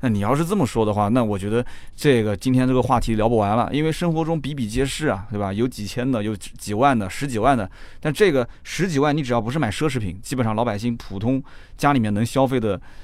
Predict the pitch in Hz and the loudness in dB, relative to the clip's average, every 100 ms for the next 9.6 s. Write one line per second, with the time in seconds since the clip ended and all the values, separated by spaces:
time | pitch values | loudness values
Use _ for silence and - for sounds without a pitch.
0 | - 127 110 - 143 143 143 110 95 104 | -10 -6 -4 0 2 2 2 0 -2 -2
1 | 90 82 - 110 98 92 113 98 - 92 | -4 -4 -2 -2 -2 -2 -4 -4 -8 -6
2 | 87 85 - 104 104 98 95 87 87 90 | -6 -6 -6 -4 -2 -2 -4 -4 -8 -6
3 | 85 - 127 98 92 87 - - - 110 | -8 -2 0 0 -2 -4 -8 -16 -6 -2
4 | 101 113 104 151 143 120 101 95 98 98 | -2 0 2 2 0 0 -2 -4 -6 -2
5 | 120 92 90 107 120 127 123 117 117 98 | -2 -2 -8 -6 -6 -2 0 0 -2 -2
6 | 87 90 98 107 - - - - - - | -4 -4 -4 -4 -6 -14 -16 -16 -12 0
7 | 185 165 - - - - - 131 175 139 | 2 2 -4 -16 -16 -10 0 2 2 2
8 | 160 156 - - - 104 104 95 90 92 | 0 -2 -10 -14 -4 0 0 0 -4 -6
9 | 120 208 139 165 139 76 | -2 4 4 6 2 -2